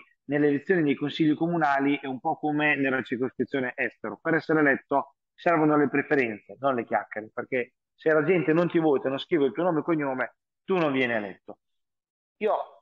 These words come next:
ho maturato una certa esperienza e quindi credo di poter, ehm, dire che oltre a quella che è l'appartenenza politica,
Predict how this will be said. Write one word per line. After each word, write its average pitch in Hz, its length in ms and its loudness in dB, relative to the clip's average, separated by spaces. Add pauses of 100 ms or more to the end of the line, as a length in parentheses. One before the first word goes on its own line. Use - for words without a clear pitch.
(180)
ho 202 180 2
maturato 165 540 0
una 139 160 -2
certa 156 260 -2
esperienza 151 880 -2
e 123 100 -14
quindi 139 520 -2 (140)
credo 170 380 0
di 143 160 0
poter, 151 440 -2
ehm, 117 1300 -4
dire 143 380 0
che 165 100 -2
oltre 180 260 2
a - 40 0
quella 156 160 0
che - 60 -6
è - 40 -4
l'appartenenza 131 580 -4
politica, 135 400 -2